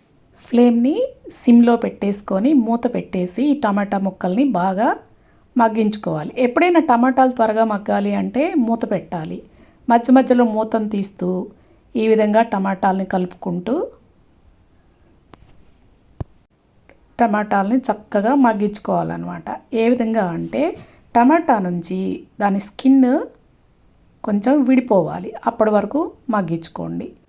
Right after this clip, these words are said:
అప్పటి వరకు మూతను పెడుతూ మధ్య మధ్యలో తీస్తూ టమాటాలని మగ్గించుకోండి. మ-, టమాటా కొంచెం మగ్గిన తర్వాత దీంట్లో ఒక టీ స్పూన్ పసుపు,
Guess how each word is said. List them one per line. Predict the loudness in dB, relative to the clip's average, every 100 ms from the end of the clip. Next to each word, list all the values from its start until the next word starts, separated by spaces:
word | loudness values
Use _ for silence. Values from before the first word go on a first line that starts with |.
| _ _ _ _ _ -4
అప్పటి | 0 2
వరకు | 4 2 4
మూతను | 2 2 2 0 0
పెడుతూ | -4 -4 -2 0
మధ్య | 0 0
మధ్యలో | -4 -2 -2 -4
తీస్తూ | -4 -4 -4 -4 -4 -4
టమాటాలని | -4 -4 -4 -4 -2 0 0
మగ్గించుకోండి. | 0 -4 -8 -8 -8 -2 0
మ-, | 2 0 -4 0
టమాటా | 2 4 2
కొంచెం | 2 0 2
మగ్గిన | 0 2 2 4
తర్వాత | 4 0 0
దీంట్లో | 0 0 -2 -2 -2
ఒక | -2 0 0 0 -6 _ -20 _ _ _ 0
టీ |
స్పూన్ | 0 2 0 0
పసుపు, | -2 -4 -10 -8 -8